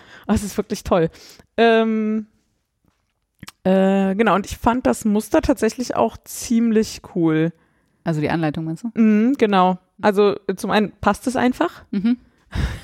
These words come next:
Speaker 1: So.
Speaker 2: Das ist schon mal gut <laughs> bei Socken.
Speaker 1: Ja, genau. Und ich hab,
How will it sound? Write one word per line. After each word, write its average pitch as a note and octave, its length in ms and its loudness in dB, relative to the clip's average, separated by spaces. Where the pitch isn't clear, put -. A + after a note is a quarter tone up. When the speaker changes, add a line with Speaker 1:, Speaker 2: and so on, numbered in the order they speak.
Speaker 1:
So. D4+ 280 -2
Speaker 2:
Das G#3+ 140 4
ist - 60 -4
schon C4+ 80 4
mal G#3+ 140 4
gut C4 360 -2
<laughs> - 40 -18
bei C4 140 2
Socken. B3 360 -4
Speaker 1:
Ja, B3 240 4
genau. C4 240 4
Und G#3 80 -2
ich - 60 0
hab, A#3 80 0